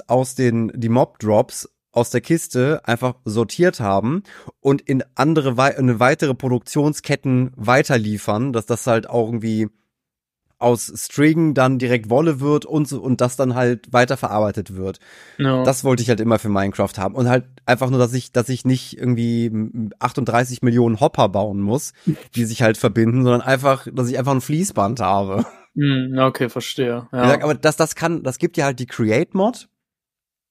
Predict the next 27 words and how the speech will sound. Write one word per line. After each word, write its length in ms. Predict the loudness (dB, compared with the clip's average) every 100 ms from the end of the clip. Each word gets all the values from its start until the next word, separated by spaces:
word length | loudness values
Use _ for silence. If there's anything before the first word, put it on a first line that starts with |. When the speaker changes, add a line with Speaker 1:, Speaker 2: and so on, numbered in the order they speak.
| _ _ _ _ -4
Speaker 1:
Ähm, 480 | 2 2 2 0 -2 _ _ _ -2
die 60 |
ist 80 | 0
halt, 200 | 0 0
da, 80 | -2
tatsächlich 460 | 0 -2 -2 -2 -6
würde 440 | -8 -6 -2 0
ich 80 | 2
halt 220 | 2 2 -6 -6
für 160 | 0
die 120 | 0 0
Create-Mod 720 | 2 2 2 2 2 2 2
Minecraft 340 | 2 2 -2
nochmal 240 | -2 -2 -2
anschmeißen, 520 | -6 -8 -8 -8 -8
weil 80 | -8
es 80 | -4
mich 140 | -2
halt 100 | 0
so 140 | 2 0
interessiert. 580 | 0 -8 -8 -8 -10 _ _ _ _ _ -4
Speaker 2:
Mhm. 420 | -2 -2 -4 -8 _ _ _ _ -6
Speaker 1:
So, 140 | -2
aber 220 | 0 0
das 120 | 0
ist 120 | -2 -4
halt 180 | -4